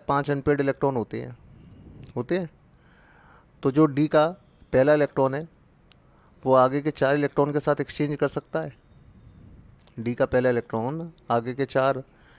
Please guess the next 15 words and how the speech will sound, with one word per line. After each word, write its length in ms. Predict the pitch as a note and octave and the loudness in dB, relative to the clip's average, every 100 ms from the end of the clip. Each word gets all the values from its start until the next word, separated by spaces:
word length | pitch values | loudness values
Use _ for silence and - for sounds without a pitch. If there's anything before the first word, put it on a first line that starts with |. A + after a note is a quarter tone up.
| _ - | _ -6
इलेक्ट्रॉन 360 | A#2+ - B2+ | -4 0 0
जो 100 | B2+ | 0
बैठे 220 | A#2+ A#2 B2+ | 0 0 0
हुए 100 | B2 | 0
हैं 100 | A#2 | 0
ऑर्बिटल 400 | A2+ A2 A#2 A2 | 0 -2 -4 -4
में 260 | A2+ E3 - _ _ - _ _ B2+ | -6 -8 -12 _ _ -20 _ _ -10
उनके 220 | A#2+ C3 | -6 0
ता-, 220 | C3 C3 - - | 2 0 -2 -8
उनके 200 | B2+ C3+ | -4 -2
साथ 160 | C#3 | 0
एक्सचेंज 340 | C3 - C3+ C3 | -2 -4 -6 -4
करेगा, 260 | C3+ C#3 D3+ | -4 -4 -4
नहीं 120 | D3+ | -6
करेगा? 320 | D3+ C#3 | -8 -8